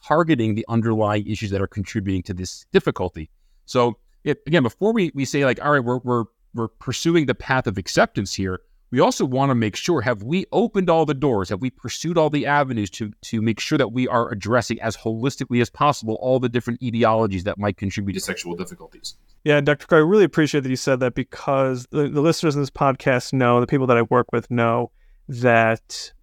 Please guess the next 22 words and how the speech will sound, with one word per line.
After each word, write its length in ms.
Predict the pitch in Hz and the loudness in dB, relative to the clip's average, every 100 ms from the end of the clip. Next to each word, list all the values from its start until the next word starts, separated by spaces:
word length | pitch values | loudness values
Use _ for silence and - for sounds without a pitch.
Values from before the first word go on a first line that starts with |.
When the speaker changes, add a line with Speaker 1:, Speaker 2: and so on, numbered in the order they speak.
| _ | _
Speaker 2:
I 180 | - 151 | 0 2
like 260 | 156 147 143 | 4 2 0
to 120 | - | -2
make 200 | 139 123 | -2 -2
sure 340 | - 135 127 | -2 0 2
that 140 | 120 117 | 0 0
we 140 | 127 | 0
have 140 | 120 - | -2 -4
turned 380 | - 127 120 117 | -4 0 0 0
over 520 | 131 120 117 110 113 | 0 2 2 0 0
every 420 | - 135 131 123 120 | -2 -2 2 2 0
possible 720 | - - 123 - 123 127 110 | -4 -2 -2 -2 -6 -6 -10
stone, 680 | - - 113 113 104 104 - _ _ - | -10 -4 -2 -2 -4 -8 -14 _ _ -4
as 140 | 127 | 4
long 160 | 156 165 | 6 6
as 40 | |
that 100 | 156 | 6
aligns 400 | 135 131 127 123 | 6 4 2 2
with 100 | 123 | -2
the 80 | 117 | -6
client's 400 | - 127 113 - | -6 -6 -6 -10
goal. 460 | - 127 - - | -10 -8 -8 -10